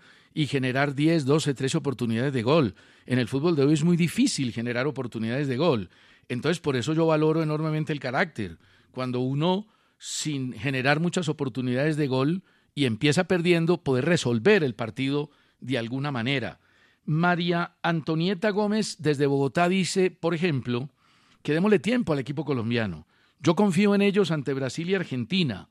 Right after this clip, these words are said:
De pronto no empezaron de la mejor manera posible,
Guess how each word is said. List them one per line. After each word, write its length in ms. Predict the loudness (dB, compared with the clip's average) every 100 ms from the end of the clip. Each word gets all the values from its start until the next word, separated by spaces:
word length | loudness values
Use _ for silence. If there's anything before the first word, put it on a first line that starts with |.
| _ _ _ -4
De 100 | -2
pronto 300 | 0 0 2
no 100 | 2
empezaron 560 | 2 2 2 0 0 0
de 100 | -2
la 100 | -2
mejor 260 | -4 -4
manera 320 | -4 -4 -6
posible, 600 | -6 -4 -2 0 -2 -6